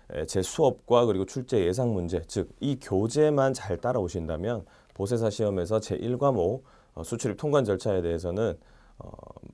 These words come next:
쉽게 얘기하면 걱정을 많이 하-, 하지 않으셔도 된다라는 말씀 드리면서, 어, 보세사, 어, 제 일 과목의 오티는 마치고 이 정도로 마치고요. 그 다음에 제 일 교시 때 제가 찾아뵙도록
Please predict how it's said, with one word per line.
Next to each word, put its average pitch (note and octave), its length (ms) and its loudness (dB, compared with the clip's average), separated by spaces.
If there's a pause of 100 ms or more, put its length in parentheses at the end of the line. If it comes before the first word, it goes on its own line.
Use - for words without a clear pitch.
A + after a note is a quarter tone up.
(680)
쉽게 - 280 -2
얘기하면 G#2 600 0 (280)
걱정을 F2 360 -2
많이 E2+ 240 -2
하-, E2+ 120 -8 (540)
하지 - 260 -4
않으셔도 F#2+ 560 -2
된다라는 F2 460 0
말씀 D#2+ 320 -6
드리면서, G2 680 2 (560)
어, F#2+ 240 4
보세사, A2 680 4
어, F2 260 2
제 F#2 200 0
일 C3+ 260 2
과목의 A#2+ 760 4
오티는 G2 580 -2
마치고 F2 540 -4 (160)
이 E2+ 100 -10
정도로 F#2 320 0
마치고요. F2+ 580 -4 (300)
그 - 80 -14
다음에 F2 460 0
제 - 160 -4
일 A#2+ 200 -2
교시 C3+ 300 -2
때 G#2 400 0 (340)
제가 D#2 180 -6
찾아뵙도록 E2+ 760 -4